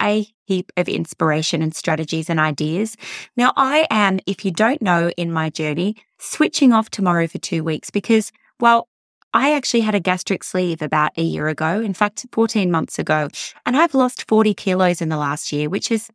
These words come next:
pretty exciting. And I am very humble about my journey with this. It's been a long and arduous yo-yoing of dieting and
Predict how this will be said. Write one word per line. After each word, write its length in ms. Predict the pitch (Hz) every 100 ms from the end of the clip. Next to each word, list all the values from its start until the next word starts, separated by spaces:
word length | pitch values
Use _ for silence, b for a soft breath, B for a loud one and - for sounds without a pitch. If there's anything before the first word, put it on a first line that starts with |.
| -
pretty 260 | 240 233
exciting. 640 | 233 - 170 160 165 180 220 _ -
And 100 | 185
I 240 | 180 180 -
am 260 | 175 175 - b b b
very 220 | 208 202 220
humble 420 | - 196 180 175
about 260 | 165 160
my 100 | 160
journey 360 | 160 156 151 151
with 160 | 143 -
this. 240 | - -
It's 120 | -
been 200 | - 202
a 80 | 202
long 480 | 180 185 190 190 196 B B B
and 300 | - 170 165 -
arduous 560 | 180 175 175 175 165 175
yo-yoing 640 | 165 170 180 170 170 170
of 100 | 156
dieting 460 | 170 160 165 170 165
and 180 | 165